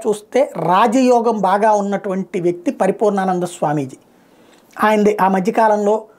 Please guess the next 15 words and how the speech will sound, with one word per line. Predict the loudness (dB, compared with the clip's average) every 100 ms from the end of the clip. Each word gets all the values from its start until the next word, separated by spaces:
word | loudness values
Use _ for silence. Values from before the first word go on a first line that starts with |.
| _ _ 0
ఎవరో | 2
జ్యోతిష్కుడు | 2 2 0 -2 -4 0
కూడా | 0 0
చెప్పారు, | 0 -2 -2 0
రాజయోగం | 2 4 4 2 2 -2 -4
ఉన్నటువంటి | -4 -4 -2 -4 -2
వ్యక్తి. | -4 -4 -14 _ _ _ _ _ _ -2
ఇప్పుడు | 0 2
భారతీయ | 4 4 2 0
జనతా | 2 2 0
పార్టీ | -2 -2
రెండు | 0 2
వేల | 4 4
ఇరవై | 4 2
తొమ్మిదిలో | 2 0 2